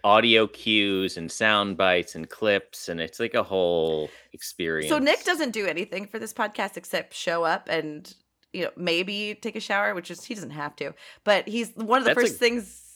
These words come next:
Speaker 2: What?
Speaker 1: great, that's a great corner of the market for Masu.
Speaker 2: Oh.
Speaker 1: Is just showing up.
Speaker 2: He knows exactly what
Speaker 1: He's
Speaker 2: he's doing.
Speaker 1: He's a participation trophy kind of guy.
Speaker 2: <gasps>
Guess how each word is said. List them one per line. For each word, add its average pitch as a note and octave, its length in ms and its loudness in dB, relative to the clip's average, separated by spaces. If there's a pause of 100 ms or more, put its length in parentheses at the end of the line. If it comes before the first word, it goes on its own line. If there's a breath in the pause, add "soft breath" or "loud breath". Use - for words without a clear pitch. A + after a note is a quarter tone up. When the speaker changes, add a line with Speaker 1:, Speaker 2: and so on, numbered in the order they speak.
(320)
Speaker 2:
What? D#3 260 2
Speaker 1:
great, F#2+ 640 2
that's - 160 -6
a A#2+ 80 0
great F2+ 640 0 (920)
corner F#2+ 320 -2
of D#2 120 -4
the F#2 60 -2
market F2 420 0
for D#2 180 -8
Masu. D2+ 460 -4 (200)
Speaker 2:
Oh. G#3 240 6
Speaker 1:
Is D3 60 -6
just - 340 0
showing G2+ 400 4
up. D2+ 300 0
Speaker 2:
He F4+ 220 4
knows A4+ 200 8
exactly G#3+ 720 6
what E3 120 8
Speaker 1:
He's G3+ 60 2
Speaker 2:
he's E3+ 120 -2
doing. E3 540 0 (320)
Speaker 1:
He's C3 220 -2
a F3+ 60 2
participation A2 840 2
trophy E2 360 -2
kind D2+ 240 -6
of D2 100 -8
guy. C#2+ 220 0 (220)
Speaker 2:
<gasps> - 220 -6